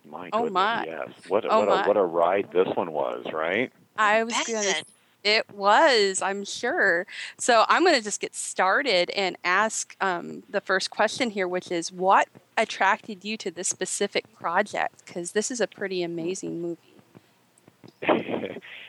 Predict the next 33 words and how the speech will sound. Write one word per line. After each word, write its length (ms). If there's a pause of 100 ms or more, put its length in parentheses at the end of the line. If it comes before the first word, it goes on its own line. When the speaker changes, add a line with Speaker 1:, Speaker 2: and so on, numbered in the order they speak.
Speaker 1:
It's 180
a 80
very 360
intense 800
movie, 400 (480)
and 340 (240)
I, 220 (100)
uh, 400
I, 460
uh, 220 (840)
I 140
will 140
tell 140
you 100
what 100
attracted 420
me. 360 (1500)
But 180
the 80
first 280
thing 100
was 180 (540)
that 240
I 80
was, 120
I 120
was 100
approached 520
by 300
Josh 560
Waller, 520
the, 360
the 120